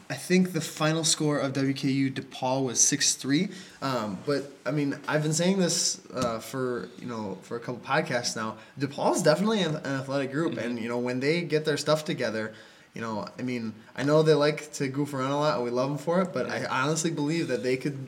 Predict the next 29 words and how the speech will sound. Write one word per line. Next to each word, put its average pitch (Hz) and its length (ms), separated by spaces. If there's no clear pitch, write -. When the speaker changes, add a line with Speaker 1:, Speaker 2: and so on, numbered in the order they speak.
Speaker 1:
I 131 40
mean, 139 140
they 151 100
took 269 180
three 208 200
points 202 300
against 143 240
W 151 220
K 139 140
U, 180 240
and 135 100
W 143 200
K 151 100
U 165 140
was 143 140
in 147 80
the 131 120
Elite 123 260
Eight, 160 200
I, 98 140
I, 82 100
if 110 200
I 107 60
recall 98 340
correctly. 101 340
Speaker 2:
Yes. - 320
Speaker 1:
Yes, 135 200
they 120 100
were. 123 200